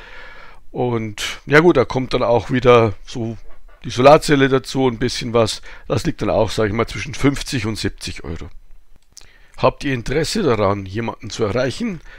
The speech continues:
dann müsst ihr erst mal feststellen, ob euch das überhaupt gelingen kann, geografisch gesehen. Und dann findet sich alles Technische weitere.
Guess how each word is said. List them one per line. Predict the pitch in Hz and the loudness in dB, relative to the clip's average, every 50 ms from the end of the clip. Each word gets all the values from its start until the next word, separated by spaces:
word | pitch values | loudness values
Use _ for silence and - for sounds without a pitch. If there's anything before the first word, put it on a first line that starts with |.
| - - - | -14 -8 -6
dann | - 131 | -4 -2
müsst | 127 - - - | -2 -2 6 6
ihr | 135 | 6
erst | 117 - - - | 6 6 0 -6
mal | 139 113 | -8 -6
feststellen, | - - 123 113 - - - - 143 123 120 131 139 - - - - - - - - - | -2 -2 -2 -2 -2 -6 -4 0 2 2 2 0 -2 -10 -14 -16 -18 -18 -20 -20 -20 -2
ob | - 156 143 - - | 0 0 0 0 -2
euch | - 123 120 - | -2 -2 -2 0
das | - 123 113 - | -2 -2 -2 -2
überhaupt | 131 110 123 123 104 98 127 - - - | 2 2 2 4 6 4 2 2 0 -6
gelingen | - 120 110 107 113 113 110 107 - | -4 -4 -2 -2 -2 -4 -4 -6 -8
kann, | - - 120 120 104 101 110 - - - - - - - | -4 -4 -4 -4 -4 -8 -12 -16 -18 -20 -20 -20 -20 -16
geografisch | - - 120 113 98 - - 117 120 117 - - - - - | -6 -2 -2 -2 0 2 4 4 4 4 4 -2 -6 -6 -6
gesehen. | - 104 - - 110 107 104 101 - - _ - - - - - - - - | -6 -6 -6 -6 -8 -10 -12 -14 -18 -20 _ -20 -20 -20 -20 -20 -20 -16 -12
Und | - 110 - - | -12 -8 0 4
dann | 101 113 135 151 165 170 - - - - - - - - | 4 4 4 2 -2 -6 -10 -18 -18 -18 -18 -18 -18 -10
findet | - 202 139 135 135 - | -6 -2 0 0 0 0
sich | - 156 - - - | -4 -6 -6 0 0
alles | 143 143 156 - - | 2 2 2 2 0
Technische | - - 95 - 131 120 117 147 147 | -4 -4 -4 -4 -6 -6 -6 -6 -2
weitere. | - 95 90 - - 90 - | -2 -4 -4 -4 -10 -12 -14